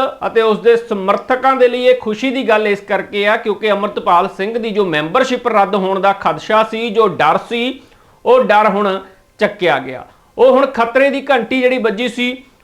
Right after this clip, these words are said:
ਉਹ ਬਿਲਕੁਲ ਘੰਟੀ ਬੰਦ ਹੋ ਗਈ ਆ। ਤਾਂ ਹੁਣ ਇਹ ਮੈਂਬਰਸ਼ਿਪ ਨੂੰ, ਜੋ ਅੰਮ੍ਰਿਤਪਾਲ ਸਿੰਘ ਦੀ ਐਮ ਪੀ, ਅੰਮ੍ਰਿਤਪਾਲ ਸਿੰਘ ਦੀ ਮੈਂਬਰਸ਼ਿਪ ਆ ਜੋ, ਉਹ ਰੱਦ ਨਹੀਂ ਹੋਵੇਗੀ। ਹਾਲਾਂਕਿ ਦੂਜੇ ਪਾਸੇ ਅੰਮ੍ਰਿਤਪਾਲ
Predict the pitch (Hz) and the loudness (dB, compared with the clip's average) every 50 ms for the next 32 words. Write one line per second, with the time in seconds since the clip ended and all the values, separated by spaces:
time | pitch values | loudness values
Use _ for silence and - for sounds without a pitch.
0 | _ - 208 220 190 180 220 247 233 - 262 254 240 233 226 240 226 233 - - | _ 0 0 0 2 4 2 2 2 2 2 4 4 4 4 2 0 -2 -8 -16
1 | _ _ _ - 226 196 180 180 214 220 196 165 160 175 175 170 165 160 151 151 | _ _ _ 0 0 0 0 -2 -4 -4 -2 0 0 0 2 2 0 0 0 0
2 | 151 135 151 165 175 180 185 190 220 214 208 233 254 254 247 226 220 214 220 233 | -2 -2 -4 -2 0 0 0 2 0 0 2 2 2 2 2 2 2 2 0 0
3 | 233 233 294 285 - 254 254 254 - 254 240 220 185 175 160 196 214 214 214 233 | 2 2 0 0 2 -2 -4 -2 -2 -2 0 0 0 0 0 2 2 2 2 2
4 | 240 240 247 - - 220 214 226 233 233 240 240 240 247 254 254 226 254 247 247 | 0 0 -2 -2 2 2 4 4 2 2 -2 -4 -6 -4 -4 -4 -4 -4 -2 0
5 | 240 220 208 208 208 233 240 247 254 247 247 - _ _ _ - _ _ 190 208 | 0 0 0 -2 -4 -4 -4 -4 -4 -6 -10 -16 _ _ _ -20 _ _ -4 0
6 | 226 254 247 233 202 233 233 240 240 247 247 254 247 247 220 190 190 196 208 254 | 0 0 -2 0 2 2 2 2 0 -2 -4 -4 -2 -2 -2 -2 -2 0 0 0
7 | 269 262 247 240 226 233 - 214 196 185 196 190 214 233 233 - - - _ _ | -2 0 -2 -6 -6 -2 -2 -2 0 0 0 2 2 0 0 -2 -12 -20 _ _
8 | - 220 233 233 214 196 190 185 - 160 190 220 240 - - - - 151 156 160 | 2 2 4 4 4 4 2 2 0 -2 -2 -2 -2 -6 -10 -14 -8 -4 -2 -2
9 | 175 185 190 190 247 269 247 214 208 190 170 170 156 156 170 165 175 226 269 285 | 0 2 2 2 2 4 4 4 2 2 2 -2 -2 -2 -4 0 0 2 2 2
10 | 302 269 285 277 220 254 226 214 277 262 262 247 240 240 262 254 240 233 233 233 | 0 0 -2 -4 -4 -4 -2 0 0 2 2 2 0 2 0 0 0 0 0 -4
11 | 233 233 208 220 214 214 233 233 233 | -4 -4 0 2 4 4 4 2 0